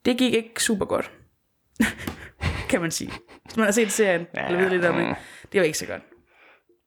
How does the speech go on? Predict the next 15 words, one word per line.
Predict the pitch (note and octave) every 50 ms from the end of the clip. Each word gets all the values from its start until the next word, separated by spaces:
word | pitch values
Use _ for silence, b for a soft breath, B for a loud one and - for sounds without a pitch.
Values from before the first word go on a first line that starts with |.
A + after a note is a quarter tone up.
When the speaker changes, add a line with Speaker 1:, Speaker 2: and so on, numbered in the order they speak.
| _ - - - -
Speaker 2:
Kunne | - C#3
have | C3 B2+
gået | A#2+ A2
Speaker 1:
Øhm, | F2+
Speaker 2:
bedre | G2+ F#2+ F#2 F#2
i |
hvert | F2 E2+ D2+ -
fald. | - D#2 -
Speaker 1:
ja. | - - - - - _ B B B B B B B B B
Der | G3+
var | G3 G3+
noget, | G3+ G3+ G#3 G#3+ G#3+
der | - -
gik, | F3+ - - F3 - - -
øh, | - F#2 - -